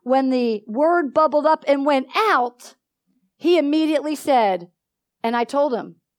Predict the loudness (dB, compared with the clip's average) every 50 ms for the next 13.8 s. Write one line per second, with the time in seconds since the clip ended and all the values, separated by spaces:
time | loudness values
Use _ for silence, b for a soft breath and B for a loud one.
0 | _ _ _ _ -6 -6 -4 -4 -2 -2 -2 0 0 0 0 0 0 0 -2 -4
1 | -4 -6 -8 -6 -4 -2 -2 -4 -4 -6 -4 -4 -2 -2 -4 -6 -8 -10 -8 -6
2 | -6 -6 -6 -8 -12 -18 -20 -20 -20 -20 _ _ _ _ _ _ _ _ _ _
3 | _ -6 -2 -2 -2 0 -2 -4 -4 -2 -2 0 0 0 -2 -6 _ _ -8 -6
4 | -6 -6 -6 -10 -12 -8 -6 -6 -6 -6 -8 -6 -6 -6 -6 -6 -4 -4 -2 -2
5 | -4 -6 _ _ _ _ _ -12 -12 -12 -14 -14 -10 -8 -8 -8 -10 -12 -16 -14
6 | -10 -10 -8 -8 -6 -6 -6 -6 -6 -8 -8 -8 -8 -8 -10 -14 _ _ _ _
7 | _ _ _ -18 -18 _ _ _ _ _ _ _ _ _ _ _ _ _ _ _
8 | _ _ _ _ _ _ _ _ _ -6 -4 0 2 4 4 6 6 4 4 2
9 | 0 -4 -8 _ _ _ _ _ _ _ _ _ _ _ _ _ -8 -4 -2 0
10 | 0 0 0 -2 -2 0 0 -2 0 -2 -4 -4 0 2 4 4 6 4 2 0
11 | _ _ _ _ _ _ _ _ _ _ _ _ _ _ _ -6 -4 -2 0 2
12 | 2 2 2 0 -2 -6 _ -6 -2 0 2 4 4 4 4 4 4 4 4 4
13 | 4 4 4 6 6 6 6 6 6 4 2 0 -2 -6 -10